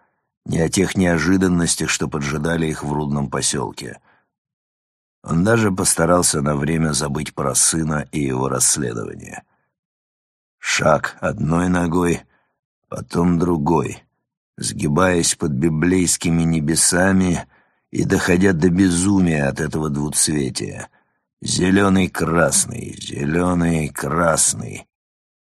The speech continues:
В полдень по-прежнему никаких признаков посёлка. К трём часам он уверился, что ошибся. К четырём, когда он уже готов был повернуть обратно,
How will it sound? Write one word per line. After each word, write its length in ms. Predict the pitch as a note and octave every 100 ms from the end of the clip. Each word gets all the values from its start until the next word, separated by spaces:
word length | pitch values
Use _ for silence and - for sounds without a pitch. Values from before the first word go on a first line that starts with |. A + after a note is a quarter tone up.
| _ _ _ _ _
В 180 | - -
полдень 420 | D2+ D#2+ D#2 D2+
по-прежнему 600 | D2+ D2 E2+ E2+ E2+ D2
никаких 480 | C#2 C#2+ C#2+ D#2+ C2+
признаков 540 | D2+ C#2 C#2 C2+ C#2+
посёлка. 720 | D2+ C#2+ D#2+ G1+ - - - _ _ _ _ _ _ _ _ _
К 40 | -
трём 320 | D#2+ G#2+ F#2+
часам 520 | F#2+ F2 G#2 G#2 F#2+
он 120 | F2
уверился, 540 | F2+ F#2+ G2 E2+ - F2
что 240 | - E2+
ошибся. 720 | D#2 - D#2 - - G1+ - _ _ _ _ _ _ _
К 60 |
четырём, 720 | - F2+ E2 F#2 G2+ G#2 F#2 - _ _ _ _
когда 400 | - C#2 D2+ F#2
он 140 | F#2 F2+
уже 240 | E2+ F2+
готов 400 | E2+ D#2+ F2 D2+
был 180 | D#2 C#2+
повернуть 580 | D#2 D2 D2 E2 D#2+ C#2+
обратно, 760 | C#2 C#2+ F#2 F#2+ D#2 B1 -